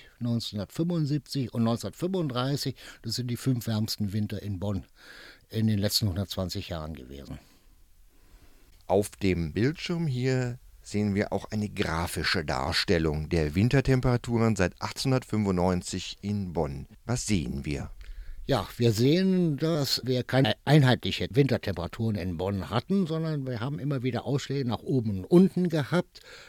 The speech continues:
Speaker 1: Nach unten gab's vor allen Dingen in der Zeit von neunzehnhundertneunundzwanzig bis dreiundsechzig Ausschläge nach unten. Neunzehnhundertdreiundsechzig übrigens war der kälteste Winter in der letzten hundertzwanzig Jahren. Extrem kalt war noch der Winter,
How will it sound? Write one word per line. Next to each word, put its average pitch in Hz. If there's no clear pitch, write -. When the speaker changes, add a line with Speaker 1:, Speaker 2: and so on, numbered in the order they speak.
Speaker 1:
Nach 120
unten 170
gab's 139
vor -
allen 143
Dingen 147
in 135
der 113
Zeit 123
von 117
neunzehnhundertneunundzwanzig 120
bis 113
dreiundsechzig 107
Ausschläge 123
nach 90
unten. 160
Neunzehnhundertdreiundsechzig 117
übrigens 117
war 104
der 98
kälteste 107
Winter 120
in 107
der 113
letzten 113
hundertzwanzig 107
Jahren. 107
Extrem 127
kalt 143
war 123
noch 113
der 107
Winter, 131